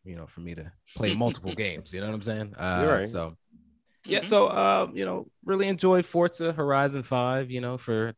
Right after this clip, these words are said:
Speaker 1: you know, those few, few weeks there in the beginning. Um,
Speaker 2: <laughs>
Speaker 1: yeah, I mean, uh, just <laughs>
Speaker 2: I mean, you, you did have fun with it.
Speaker 1: I had a great time with it. Um, I got,
Speaker 2: Yeah.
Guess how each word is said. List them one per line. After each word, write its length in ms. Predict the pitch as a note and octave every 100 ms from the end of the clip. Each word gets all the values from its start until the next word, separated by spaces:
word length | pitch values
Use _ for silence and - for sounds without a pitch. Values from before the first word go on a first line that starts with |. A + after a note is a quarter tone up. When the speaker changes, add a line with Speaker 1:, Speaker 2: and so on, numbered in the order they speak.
| -
Speaker 1:
you 80 | A2+
know, 160 | G2
those 200 | G2 G2+
few, 420 | - G#2+ G#2 G2+ G#2+ _ _ _ _ _
few 180 | - G#2
weeks 280 | G#2 G2 -
there 220 | G#2 G2
in 80 | F#2+
the 60 |
beginning. 520 | F2+ F#2 G2+ G2 G2+ - _ _ _ _ -
Um, 800 | E2+ F2+ F2 - - E3 D3+ G2 G2
Speaker 2:
<laughs> 80 | F3+ F#3 - - - - _ _ - _ - - - _ _ _ _ _ _ _
Speaker 1:
yeah, 180 | E2+ E2
I 40 | C2+
mean, 200 | D2 D#2
uh, 200 | D#2 D#2+ E2 -
just 300 | - - - _ _
<laughs> 480 | - - - - D3+ - - -
Speaker 2:
I 60 | C#3+
mean, 160 | G#3
you, 320 | G#3 C#4+ A3 - -
you 140 | E3+
did 160 | G#3 C#4
have 180 | C4 E3+
fun 200 | D3 A#2
with 180 | F#2+ -
it. 180 | F#2 -
Speaker 1:
I 60 | C#3+
had 120 | F#3+
a 80 | D#3
great 280 | F#2+ C#3+ D3+
time 260 | A2 F#2+
with 160 | F#2 E2+
it. 180 | D#2+ -
Um, 320 | G#2 G2+ G2
I 80 | G#2+
got, 160 | A2
Speaker 2:
Yeah. 60 | F#2